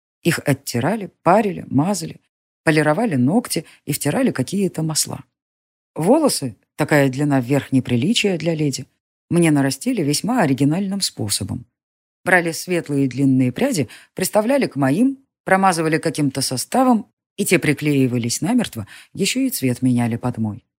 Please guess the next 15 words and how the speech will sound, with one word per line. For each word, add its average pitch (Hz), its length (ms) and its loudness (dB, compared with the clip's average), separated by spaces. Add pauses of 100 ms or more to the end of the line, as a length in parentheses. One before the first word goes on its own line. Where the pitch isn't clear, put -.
(240)
Эдакий 147 500 4 (280)
улучшенный 156 500 2
вариант 139 440 0
парика. 208 500 -2 (600)
Я 160 220 2
подёргала 151 500 0
за 151 120 -2
новую 143 320 0
прядь, 226 280 -4 (220)
уточнила: 117 580 0 (800)
«Это 175 380 0
навсегда 190 500 -2
теперь?» 208 400 -4 (640)
«На 277 160 4
месяц», 233 460 0